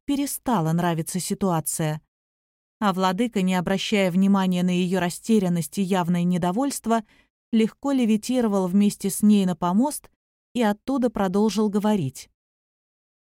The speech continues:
"Леди Полина получает титул графини", и земельное владение на границе с людским королевством. Леди Полина получает пожизненное право посещения священной рощи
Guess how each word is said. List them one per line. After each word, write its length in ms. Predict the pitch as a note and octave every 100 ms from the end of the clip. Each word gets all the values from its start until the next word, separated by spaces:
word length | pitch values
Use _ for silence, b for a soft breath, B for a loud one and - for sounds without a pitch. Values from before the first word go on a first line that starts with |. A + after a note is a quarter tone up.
| -
"Леди 340 | F#3+ G3 F#3
Полина 640 | F#3 F#3 F3 F3 F#3 A3+ A#3+ _ -
получает 640 | G#3 G3 - G#3+ G#3+ G3
титул 380 | - G#3+ G#3+ G3+
графини", 760 | F3+ F#3+ F3 - A3 A#3+ C4+ - _ _ _
и 100 | A#3
земельное 720 | G#3 G3 G#3+ A3+ A#3+ G#3+ G3
владение 720 | F#3 F#3+ F#3 F#3+ A#3+ B3 B3
на 120 | A3+ G#3
границе 580 | G#3 G3 G#3+ A#3 A#3
с 100 | A3
людским 480 | G#3 G#3 - G#3+ G#3+
королевством. 840 | G#3 G3+ G3 C#3 - - C3+ C3+ - _ _ _ _ _ _ _ -
Леди 300 | A3 A#3 A3+
Полина 380 | A3 A3+ B3 A#3
получает 580 | A3+ A3 - A3+ A3 -
пожизненное 840 | G#3 G3 A#3 G#3 G#3 G3+ G3+ G3
право 380 | - G#3+ A#3 A3
посещения 840 | - A3 A3 G#3 - A3+ A3 A3
священной 720 | G#3 G3 G#3 - A3+ G#3+ G#3+ A3
рощи 540 | G#3+ C#3 - -